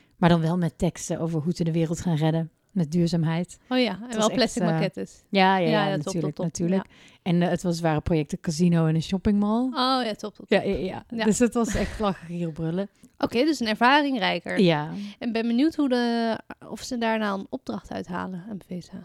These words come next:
Speaker 1: Ik denk, ja, ik denk het niet. Eh, of misschien wel, maar ik denk dat het, dat kun je ook doen door mensen te bellen.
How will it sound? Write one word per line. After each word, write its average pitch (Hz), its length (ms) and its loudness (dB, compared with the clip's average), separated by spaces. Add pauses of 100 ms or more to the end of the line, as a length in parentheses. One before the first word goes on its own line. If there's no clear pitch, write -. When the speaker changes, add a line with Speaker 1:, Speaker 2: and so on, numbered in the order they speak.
(920)
Speaker 1:
Ik 233 160 -8
denk, 202 300 0
ja, 208 300 -2
ik 208 160 -6
denk 175 180 -6
het - 100 -18
niet. 202 380 -4
Eh, 175 360 -4 (100)
of - 160 -20
misschien 170 280 -4
wel, 160 380 0
maar 170 240 -2
ik - 180 -14
denk 175 200 -6
dat 170 100 -4
het, 175 240 -6 (180)
dat 180 180 -6
kun 190 120 0
je 175 100 -2
ook 175 140 -6
doen 175 160 -6
door 165 100 -6
mensen 160 280 -8
te 160 80 -12
bellen. 160 340 -8